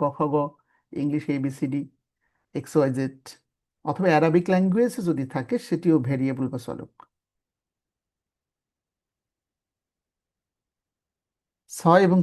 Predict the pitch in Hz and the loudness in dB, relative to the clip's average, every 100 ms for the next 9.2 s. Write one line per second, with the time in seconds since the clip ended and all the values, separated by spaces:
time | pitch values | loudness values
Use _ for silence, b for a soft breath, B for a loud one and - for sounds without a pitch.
0 | 180 190 170 156 180 165 165 170 160 156 | 2 4 4 4 2 -4 -2 -2 -2 -2
1 | 151 - 143 131 139 160 226 - _ _ | -2 -2 -2 -2 0 -2 -2 -6 _ _
2 | _ _ _ _ _ _ _ - 127 127 | _ _ _ _ _ _ _ -12 -10 -6
3 | 131 131 123 127 120 127 123 - - 131 | -6 -6 -6 -4 -2 -2 -4 -6 -4 -4
4 | 135 - 175 208 269 _ _ _ _ _ | -4 -2 0 0 -2 _ _ _ _ _
5 | _ _ _ _ _ _ _ _ _ _ | _ _ _ _ _ _ _ _ _ _
6 | _ _ _ _ _ _ _ - 127 139 | _ _ _ _ _ _ _ -10 -8 -6
7 | 127 131 123 123 120 - _ - 127 120 | -4 -4 -4 -6 -6 -10 _ -8 -6 -6
8 | 127 120 117 - 123 117 - 160 - 185 | -8 -8 -8 -8 -8 -8 -6 -6 -4 -4
9 | 180 | -4